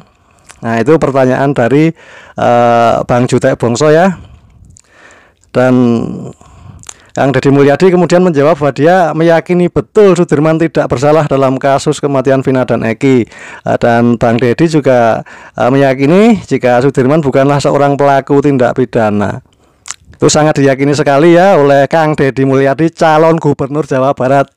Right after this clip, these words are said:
yakin terpilih. Jadi di sini bisa disimpulkan ya bahwa, eh, saksi-saksi,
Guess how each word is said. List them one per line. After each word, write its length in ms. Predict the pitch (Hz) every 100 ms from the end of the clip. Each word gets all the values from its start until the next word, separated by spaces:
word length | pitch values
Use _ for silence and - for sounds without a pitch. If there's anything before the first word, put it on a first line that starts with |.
| -
yakin 320 | 160 151 160
terpilih. 400 | 160 165 160 123 - _ _ - _ _
Jadi 160 | - 233
di 80 | 202
sini 160 | 185 254
bisa 160 | 190 180
disimpulkan 560 | 170 170 175 165 196 208
ya 160 | 214 220
bahwa, 640 | 151 131 143 139 131 117 120 - - - - -
eh, 360 | 123 135 131 127
saksi-saksi, 920 | 139 127 - 131 - 180 - 214